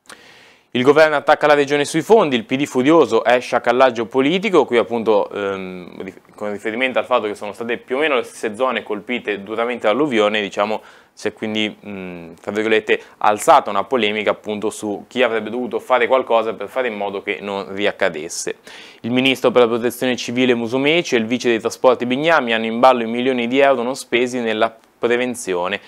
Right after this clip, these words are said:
ma la, eh, reggente Priolo dibatte la manutenzione è stata fatta. La, eh, reggente perché appunto, eh, Priolo è la, eh, sostanzialmente presidente di regione reggente appunto dell'Emilia Romagna dopo,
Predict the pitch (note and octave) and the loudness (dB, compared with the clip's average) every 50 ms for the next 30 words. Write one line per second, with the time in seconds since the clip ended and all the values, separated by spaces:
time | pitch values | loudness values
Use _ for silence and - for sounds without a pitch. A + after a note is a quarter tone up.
0 | - - - _ C3 C3+ C3 B2 - G#2 A#2+ B2 B2+ A#2+ - - A2 A2+ A2 G#2+ | -20 -20 -14 _ 2 4 4 4 2 0 2 4 6 6 4 2 0 -2 0 0
1 | G#2+ G2+ G#2 A2+ A2 G2+ A2+ B2 B2 B2 A#2 A2 G2+ G#2+ - - C#3 C#3 C3+ B2+ | 0 0 0 -2 -4 0 2 4 4 4 2 0 -4 -4 -2 0 4 6 6 6
2 | B2+ B2+ C#3 D#3 E3+ C#3 G#2+ - - - - B2+ B2 A#2 A2 A2 A2+ B2 B2 - | 6 6 4 2 2 4 4 4 2 2 2 2 2 2 2 0 -4 -4 -6 -6
3 | E3+ D3 - - G2+ F2 E2+ F2+ G2+ - - A2+ A#2+ - - C3 A#2 - A#2+ - | -8 -8 -6 -6 -6 -4 -4 -6 -8 -8 -8 -10 -10 -6 -4 -2 0 0 0 0
4 | - E2 D2 D2+ - _ - F#2 - - _ _ _ _ _ _ _ - - - | 0 0 0 0 -2 _ -4 -4 -4 -4 _ _ _ _ _ _ _ -20 -20 -20
5 | - - - _ _ _ - G#2+ A2+ G#2+ G#2+ A2 A2 G#2+ G#2+ A2 A#2 C3+ B2+ A2+ | -20 -20 -20 _ _ _ 0 4 4 6 6 4 2 2 2 4 4 2 2 2
6 | A2+ A#2 A#2 A#2 G#2+ G#2 G2+ F#2+ A2 A2 G#2+ - - G2 - - G#2+ G2+ F2+ G2+ | 2 2 2 0 0 -2 0 2 4 4 4 2 0 -4 -6 -6 -8 -4 -2 0
7 | G2+ F#2+ F2+ - F2+ G2+ G2 F#2+ F#2 F#2 - - A#2+ A#2 A#2 A#2+ B2 B2 B2 A2+ | 2 2 0 0 -2 -4 -2 -2 -2 -2 -2 2 4 6 6 6 6 6 6 4
8 | G#2 G#2 G#2+ G#2 G#2 - - - F#2+ - - - F#2+ F#2+ G#2+ G#2 G#2 F#2+ F#2 - | 4 4 6 4 4 4 2 -4 -12 -16 -16 -18 -14 -10 -8 -6 -6 -6 -6 -6
9 | A2+ A2+ G#2+ A#2 A#2 A2+ A2+ G#2 - G#2+ G#2 G2+ G2 G2 G2+ G#2+ G#2 G2 A#2 A2+ | -6 -6 -6 -4 -2 -2 -2 -4 -6 -8 -6 -6 -4 -4 -4 -4 -4 -4 -4 -2
10 | G#2+ G2+ G2 G2 A2+ G#2+ F#2 G#2 G2 F#2+ F#2+ F#2 G2 F#2+ - G#2 G2+ F2+ G2 F#2+ | -2 -2 -2 -2 -4 -4 -4 -4 -4 -4 -4 -4 -6 -6 -6 -6 -8 -6 -4 -4
11 | G2 G2 G2+ G2 G2+ G#2 A2+ A2+ G#2 F#2 F#2+ G2+ G2+ G2 G2 G2+ G2 - - G#2 | -4 -4 -2 -2 0 0 0 0 0 -2 -2 -2 -2 -2 -2 -2 -2 -2 -2 -2
12 | F#2+ - | -4 -4